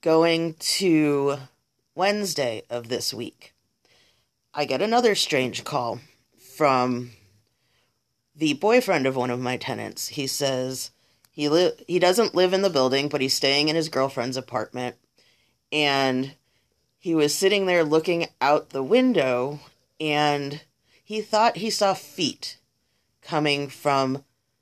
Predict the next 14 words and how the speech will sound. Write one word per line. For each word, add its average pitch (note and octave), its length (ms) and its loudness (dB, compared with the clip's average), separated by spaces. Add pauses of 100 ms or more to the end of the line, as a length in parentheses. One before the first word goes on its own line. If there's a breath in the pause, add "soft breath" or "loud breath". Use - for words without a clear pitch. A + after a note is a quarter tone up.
(360)
the D#3 100 -2
apartment C#3+ 500 0
above B2 420 0
his. A2+ 460 -10
Now, C3+ 380 -2 (520)
we're A3+ 200 0
talking, G#3 560 2
this E3 180 0
is F3 140 -4
on D#3+ 160 4
a E3+ 60 4
very C#3+ 380 2
high B2 240 -2
floor. - 500 -8